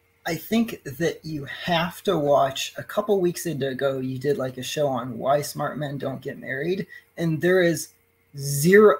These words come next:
almo-, almost zero, maybe some tax benefits, but almost zero benefit to signing up for a marriage contract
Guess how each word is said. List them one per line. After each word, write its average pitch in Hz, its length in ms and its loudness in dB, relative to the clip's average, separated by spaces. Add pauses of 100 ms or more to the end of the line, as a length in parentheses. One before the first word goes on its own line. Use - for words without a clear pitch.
almo-, 214 360 6
almost 170 440 -2
zero, 127 480 -6
maybe 165 240 -4
some 165 160 -10
tax 135 320 -8
benefits, - 480 -20 (160)
but - 160 -16
almost 220 480 -2 (180)
zero 156 640 -4 (140)
benefit 165 500 -6 (300)
to 143 100 -12
signing 180 480 -4
up 156 300 -6 (140)
for 175 280 -6
a 151 260 -6 (160)
marriage 165 680 -4 (160)
contract 175 680 -2